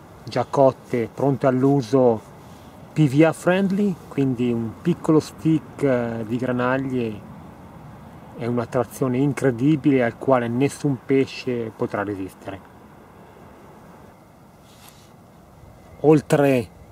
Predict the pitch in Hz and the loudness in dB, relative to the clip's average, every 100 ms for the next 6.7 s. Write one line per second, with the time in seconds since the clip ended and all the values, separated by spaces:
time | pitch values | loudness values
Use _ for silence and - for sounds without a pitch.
0 | - - - - - - - - - - | -20 -20 -20 -20 -20 -20 -20 -20 -20 -12
1 | 117 113 110 104 95 - - - - - | -6 -4 -4 -6 -10 -18 -20 -20 -20 -4
2 | 151 156 - 156 160 190 - 156 123 113 | 0 0 2 4 4 4 0 2 2 0
3 | 113 120 - 143 131 127 120 120 120 113 | -2 -2 0 2 2 2 2 2 0 0
4 | 113 107 98 - - - - - - - | -2 -2 -6 -16 -20 -20 -20 -20 -14 -6
5 | 110 123 120 123 123 104 - 127 113 113 | 0 2 2 0 0 -2 -2 0 0 -2
6 | - 113 135 123 127 160 | -4 0 0 0 2 2